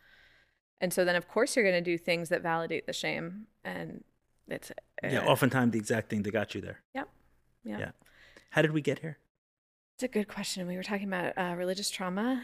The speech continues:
Speaker 1: and Judaism and one up versus one down
Speaker 2: Oh.
Speaker 1: because of you growing up being taught that God is everything.
Speaker 2: Right. Yeah, different aspects of it.
Speaker 1: Yeah.
Speaker 2: I mean, John Bradshaw says that shame is thinking we're more than human or less than human,
Speaker 1: Yep.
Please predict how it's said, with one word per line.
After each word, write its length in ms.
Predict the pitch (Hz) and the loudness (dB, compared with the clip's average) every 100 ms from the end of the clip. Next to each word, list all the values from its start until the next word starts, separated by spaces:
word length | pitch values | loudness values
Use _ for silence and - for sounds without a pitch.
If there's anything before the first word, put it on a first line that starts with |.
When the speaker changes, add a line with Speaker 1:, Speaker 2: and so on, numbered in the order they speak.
| 233 | -4
Speaker 1:
and 120 | 196 180 | -4 -2
Judaism 460 | 196 226 254 247 | 0 2 2 0
and 180 | 190 180 | 0 -2
one 160 | 190 190 | -2 -2
up 180 | 202 | -4
versus 320 | 190 180 185 180 | -4 -4 -6 -6
one 180 | 185 185 | -4 -2
down 480 | 180 208 226 233 220 - - _ _ - _ - | 0 0 -2 -4 -10 -20 -20 _ _ -20 _ -8
Speaker 2:
Oh. 80 | 107 | -6
Speaker 1:
because 340 | - 185 175 | -4 -4 -2
of 160 | 180 180 | -4 -4
you 100 | 175 | -4
growing 340 | 180 175 175 | -2 -2 -2
up 200 | 175 - - | -4 -4 -8
being 240 | 180 175 170 | -6 -6 -8
taught 220 | 180 - | -10 -10
that 100 | - | -8
God 200 | 170 170 | -6 -6
is 120 | 165 | -6
everything. 640 | 165 180 185 214 214 214 - _ _ _ _ _ _ 110 | -8 -8 -10 -8 -8 -10 -14 _ _ _ _ _ _ 0
Speaker 2:
Right. 220 | 98 - - _ | 0 -2 -18 _
Yeah, 80 | 104 107 | -10 -8
different 280 | 110 107 | -6 -6
aspects 320 | 110 - 107 101 | -4 -6 -8 -8
of 140 | - | -8
it. 100 | - _ - | -10 _ -10
Speaker 1:
Yeah. 140 | 202 | 0
Speaker 2:
I 40 | 151 | 4
mean, 120 | 139 | 6
John 260 | 127 156 139 | 6 6 6
Bradshaw 460 | 131 131 - 110 | 4 2 2 2
says 340 | 110 117 107 101 | 2 2 2 2
that 400 | 104 101 - - _ _ _ _ - | 0 0 -4 -12 _ _ _ _ -6
shame 680 | - - 131 120 117 120 - _ _ _ _ _ - | 2 6 8 8 6 2 -4 _ _ _ _ _ -6
is 200 | - - | 0 2
thinking 400 | 127 117 113 104 | 4 4 2 2
we're 440 | 107 104 101 98 - _ _ _ _ | 2 2 2 -2 -10 _ _ _ _
more 220 | 113 117 120 | 6 8 8
than 160 | 131 | 6
human 400 | 127 135 139 143 - | 4 2 -2 -4 -2
or 100 | 113 | 0
less 260 | 107 101 | 2 0
than 120 | - 90 | -2 -6
human, 300 | 95 - - | -8 -12 -10
Speaker 1:
Yep. 120 | 180 | -10